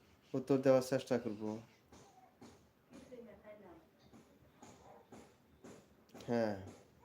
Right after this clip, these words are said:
লাইভে আমার সাথে আমার ভাগ্নেও আছে, রবিন মামা। এই যে,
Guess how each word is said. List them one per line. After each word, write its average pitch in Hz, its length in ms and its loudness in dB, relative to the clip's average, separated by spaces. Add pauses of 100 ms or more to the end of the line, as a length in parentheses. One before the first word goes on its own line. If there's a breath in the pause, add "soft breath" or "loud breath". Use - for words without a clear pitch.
(920)
লাইভে 147 380 6
আমার 156 240 8 (460)
সাথে 143 260 0
আমার 151 180 8
ভাগ্নেও 147 420 8
আছে, 156 400 6 (760)
রবিন 131 360 8
মামা। 143 340 8 (380)
এই 113 180 0
যে, 156 360 2